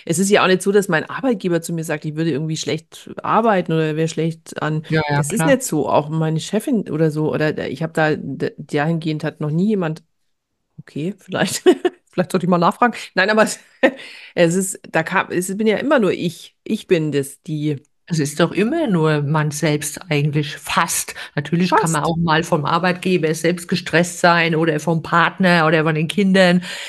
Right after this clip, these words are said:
Speaker 2: Aber den meisten Stress, denke ich mal, machen wir uns selbst.
Speaker 1: Ja, und, äh, äh, glaube ich auch. Also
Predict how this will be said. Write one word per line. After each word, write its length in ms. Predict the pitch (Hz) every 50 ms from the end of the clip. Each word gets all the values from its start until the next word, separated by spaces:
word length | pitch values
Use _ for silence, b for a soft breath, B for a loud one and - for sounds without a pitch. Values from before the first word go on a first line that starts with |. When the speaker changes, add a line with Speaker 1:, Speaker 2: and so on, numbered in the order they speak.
| B B B B
Speaker 2:
Aber 500 | - - 160 151 175 170 165 160 160 160
den 180 | 143 165 156 156
meisten 360 | 151 139 147 175 175 - 220 220
Stress, 420 | - - - 240 254 254 254 -
denke 260 | - 254 247 247 254 -
ich 200 | 208 262 - -
mal, 500 | 254 247 240 240 247 240 233 233 233 _ _ _ _ _
machen 340 | - 196 214 226 220 226
wir 80 | 226 233
uns 200 | 220 226 202 -
selbst. 420 | - 151 139 143 - - - - _ _ _ _ _ _ _ _ _ _ _ _ _ -
Speaker 1:
Ja, 480 | - 151 139 131 147 196 269 - - _
und, 380 | - - 180 180 175 165 - -
äh, 440 | - 165 160 151 151 151 151 151 151 - - _ _ - - - - - - - - -
äh, 380 | - - - - - 104 151 -
glaube 260 | - 151 156 160 165
ich 120 | 131 -
auch. 400 | - 151 175 269 381 - _ _ - -
Also 220 | - 156 156 156